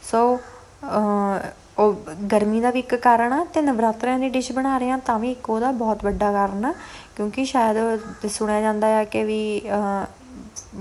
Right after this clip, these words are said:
ਨਵਰਾਤਰਿਆਂ ਦੇ ਵਿੱਚ, ਅਹ, ਜੋ ਵੀ ਖਾਣਾ ਖਾਂਦੇ ਨੇ ਤਾਂ ਉਹਦੇ ਵਿੱਚ ਲਸਣ ਪਿਆਜ਼ ਨਹੀਂ ਹੁੰਦਾ ਗਾ।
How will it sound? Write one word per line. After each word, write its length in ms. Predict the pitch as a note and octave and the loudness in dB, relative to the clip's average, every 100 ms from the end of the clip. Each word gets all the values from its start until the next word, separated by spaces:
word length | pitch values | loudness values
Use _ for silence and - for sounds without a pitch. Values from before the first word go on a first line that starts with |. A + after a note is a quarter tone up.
| G3+ G3 | -4 -2
ਨਵਰਾਤਰਿਆਂ 680 | F#3+ G3+ G3 G3 G3 G3 G3+ | -2 -2 2 2 0 -4 -2
ਦੇ 100 | G3+ | 0
ਵਿੱਚ, 440 | G3+ G3 - G3 G3 | -2 -2 -2 -2 -2
ਅਹ, 920 | - - - - - A#3+ G3 G3 G3 | -10 -18 -20 -20 -14 -6 -4 -2 -2
ਜੋ 220 | F#3+ G3+ | 0 0
ਵੀ 100 | G3 | 0
ਖਾਣਾ 340 | G3+ A3+ G3 G3+ | -2 0 0 0
ਖਾਂਦੇ 340 | G#3+ F#3+ G3 | -2 -2 -2
ਨੇ 100 | A3 | -4
ਤਾਂ 140 | B3+ | -2
ਉਹਦੇ 160 | C4+ B3 | -2 -2
ਵਿੱਚ 220 | B3+ B3+ | -6 -4
ਲਸਣ 320 | B3+ B3 G#3+ | -4 -2 -4
ਪਿਆਜ਼ 280 | G#3 G#3 G#3 | -2 0 0
ਨਹੀਂ 180 | G#3 G3 | -2 -2
ਹੁੰਦਾ 400 | B3+ A3+ F#3+ G3+ | -2 -4 -2 -2
ਗਾ। 180 | F#3+ | -2